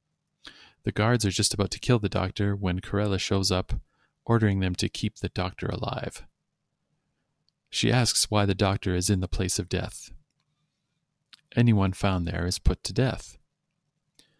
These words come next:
She says the Doctor's commander admits the blue box is theirs, who actually turns out to be Romana. She just smiles and shrugs at the Doctor. They put the Doctor in chains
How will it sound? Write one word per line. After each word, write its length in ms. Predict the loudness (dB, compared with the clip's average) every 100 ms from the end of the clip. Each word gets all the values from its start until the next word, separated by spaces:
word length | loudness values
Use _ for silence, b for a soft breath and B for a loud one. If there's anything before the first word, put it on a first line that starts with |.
| b b b b _ _ _
She 200 | -8 -4
says 300 | 0 2 2
the 100 | 0
Doctor's 440 | 0 2 0 0 -2
commander 540 | 2 4 4 2 -2 -4
admits 360 | -6 0 0 0
the 120 | -4
blue 200 | 2 4
box 380 | 4 2 2 -2
is 120 | -2
theirs, 460 | -2 -2 -2 -4 -6 -10 _ _ _ _ _ _ _ _ _ _ _
who 400 | 0 2 2 -2 -6 -6
actually 280 | -4 -2 -2
turns 280 | 0 0 2
out 160 | 0
to 80 | -2
be 160 | 0 0
Romana. 560 | 2 0 -2 -4 -8 -10 -12
She 180 | -8 -4
just 220 | -2 -2
smiles 420 | 0 -2 -2 -2
and 120 | -4
shrugs 360 | -2 -2 -2 -4
at 140 | -6
the 60 | -6
Doctor. 480 | -6 -6 -6 -10 -10 _ _ _ _ -4
They 300 | 2 6 6
put 240 | 6 4
the 80 | 4
Doctor 360 | 2 2 2 0
in 80 |
chains 540 | 2 2 4 4 2